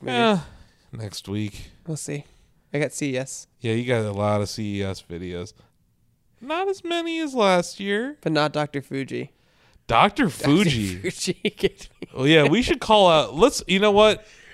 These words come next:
Speaker 1: We
Speaker 2: We're
Speaker 1: should
Speaker 2: gonna
Speaker 1: do
Speaker 2: start
Speaker 1: the
Speaker 2: out the
Speaker 1: intro.
Speaker 2: show. We're gonna start the show like this,
Speaker 1: We're s-,
Speaker 2: and then we'll,
Speaker 1: yes.
Speaker 2: we'll do the intro. Doctor Fuji,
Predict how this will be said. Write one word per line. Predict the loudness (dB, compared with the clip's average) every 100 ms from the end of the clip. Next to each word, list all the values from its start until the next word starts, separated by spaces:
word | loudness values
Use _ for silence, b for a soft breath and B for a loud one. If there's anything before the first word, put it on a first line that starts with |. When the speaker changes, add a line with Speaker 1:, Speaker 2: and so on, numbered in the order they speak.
| b _
Speaker 1:
We | 8
Speaker 2:
We're | 8
Speaker 1:
should |
Speaker 2:
gonna | 8
Speaker 1:
do | 6
Speaker 2:
start | 8
Speaker 1:
the | 8
Speaker 2:
out | 8
the |
Speaker 1:
intro. | 6 6
Speaker 2:
show. | 8 6
We're | 4 0
gonna |
start | 2 4 4 2
the | 0
show | 2 4
like | 2 -2
this, | -6 -8 -16 _ -20 -8
Speaker 1:
We're | -6
s-, | -6 -8
Speaker 2:
and | -4 -2
then | 2
we'll, | 2
Speaker 1:
yes. | 4
Speaker 2:
we'll | 2
do | 2
the | 0 -2
intro. | -4 -10 -12 -20 _ _ _ _ _ -20 _ _ _ _ _ -20 -18 -4
Doctor | 0 0 2 0
Fuji, | 2 6 6 6 0 -2 -6